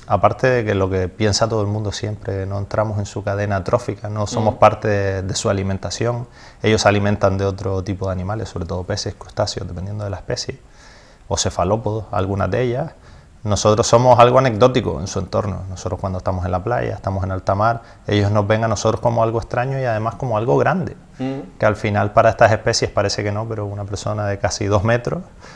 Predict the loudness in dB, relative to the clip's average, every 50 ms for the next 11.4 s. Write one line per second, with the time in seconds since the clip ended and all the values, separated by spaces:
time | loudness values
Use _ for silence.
0 | -20 -20 -20 -20 -18 -8 -2 0 2 2 6 8 8 8 8 8 8 8 8 6
1 | 6 6 6 6 6 6 6 6 4 4 2 2 2 2 2 2 0 0 -2 -2
2 | -4 -4 -4 -4 -4 -4 -4 -4 -4 -4 -4 -4 -8 -12 -20 -20 -20 -16 -8 -4
3 | -2 -2 2 4 6 6 6 6 6 4 4 6 4 4 4 4 2 2 0 -4
4 | -4 -6 -8 -2 2 4 4 4 6 4 4 2 2 2 0 -2 -2 -6 -12 -14
5 | -14 -14 -8 -4 -2 -2 0 2 0 0 0 0 -2 -2 -2 -2 -2 0 0 0
6 | 0 0 0 2 6 8 10 10 10 10 8 6 6 6 6 6 6 6 6 4
7 | 2 2 2 2 2 4 4 6 6 6 6 6 6 6 6 4 4 2 0 0
8 | 0 0 0 2 4 6 6 6 6 4 2 0 0 0 0 0 0 -2 -4 -4
9 | -4 -4 -6 -6 -4 -4 -4 -2 -2 -2 -2 -2 -4 -2 0 2 4 4 4 4
10 | 2 0 -2 -2 -2 -2 0 0 0 0 -2 -2 -6 -6 -4 -4 -4 -2 -2 -2
11 | 2 2 4 4 4 2 0